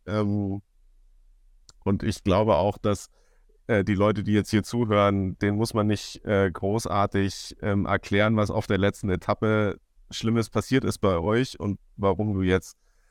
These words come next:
Heimaturlaub hast. Aber willst du uns trotzdem da nochmal mit reinnehmen, ähm,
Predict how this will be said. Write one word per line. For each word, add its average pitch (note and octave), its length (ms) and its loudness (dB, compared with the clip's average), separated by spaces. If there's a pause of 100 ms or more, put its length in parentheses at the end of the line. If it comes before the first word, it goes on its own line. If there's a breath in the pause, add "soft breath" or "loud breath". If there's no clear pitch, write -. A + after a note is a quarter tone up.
(460)
Heimaturlaub G#2 1080 0 (580)
hast. - 580 -2 (580)
Aber G2+ 480 2 (340)
willst A#2+ 240 -2
du C3+ 60 2
uns B2 160 -2
trotzdem C3 380 0
da A#2+ 120 2
nochmal A#2 300 0
mit A2+ 180 -2
reinnehmen, B2+ 680 2
ähm, G#2+ 460 -4